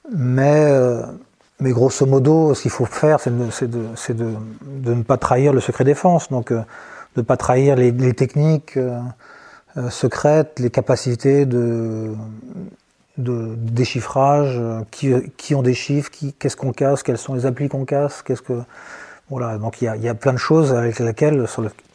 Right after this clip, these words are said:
sur lesquelles j'ai pas le droit de, de dire ce qu'on sait faire, ce qui, donc c'est ça la réalité des choses. C'est,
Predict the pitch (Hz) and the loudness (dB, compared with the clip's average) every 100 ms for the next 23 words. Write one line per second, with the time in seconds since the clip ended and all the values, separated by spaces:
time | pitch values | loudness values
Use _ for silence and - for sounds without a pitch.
0 | - - 104 147 113 110 110 117 143 147 | -14 -8 -2 -2 0 -2 0 0 2 0
1 | 117 117 110 92 135 117 127 139 - 117 | -2 -8 -14 -12 -8 -6 -2 -4 -4 -12
2 | 104 - 120 - 151 - - 113 110 - | -10 -6 -6 -2 -2 -2 -8 -12 -12 -18
3 | - - - - - - - _ - 349 | -20 -20 -20 -20 -20 -20 -20 _ -20 -20
4 | _ _ _ 127 - 139 - 165 147 - | _ _ _ -8 -4 -4 -2 -2 -2 -4
5 | 165 120 113 120 117 117 120 - 117 110 | -8 -4 0 0 0 0 0 0 -2 -2
6 | 113 | -8